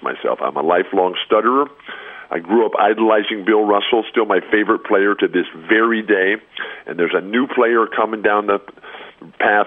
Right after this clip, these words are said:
right now in Lonzo Ball, who is just so spectacular. But what I loved about Bill Russell is that on every single possession, and this is what I tried to do with my game, with my own life, I tried, as Bill did,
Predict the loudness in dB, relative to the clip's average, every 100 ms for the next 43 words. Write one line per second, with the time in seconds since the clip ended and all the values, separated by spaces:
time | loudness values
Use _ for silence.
0 | 2 0 0 0 2 2 2 -2 -8 -8
1 | -8 -8 0 2 2 2 0 2 2 4
2 | 2 0 -2 -2 -4 -2 0 -2 0 -2
3 | 0 0 0 2 2 2 2 2 2 2
4 | 2 2 2 2 0 2 2 0 -2 -4
5 | -8 -16 -14 -14 -4 0 2 2 2 2
6 | 0 2 0 0 -2 0 0 0 0 0
7 | 0 -2 -4 -6 -4 0 0 2 0 0
8 | 2 0 0 -4 -2 0 0 0 0 -2
9 | -8 -4 -2 -2 -4 -6 -6 -6 -2 0
10 | 0 0 0 0 0 -4 -10 -20 -18 -16
11 | -16 -18 -20 -20 -20 -20 -12 -2 0 0
12 | 0 2 2 2 0 -6 -16 -8 -8 -4
13 | 0 2 0 -2 0 0 -2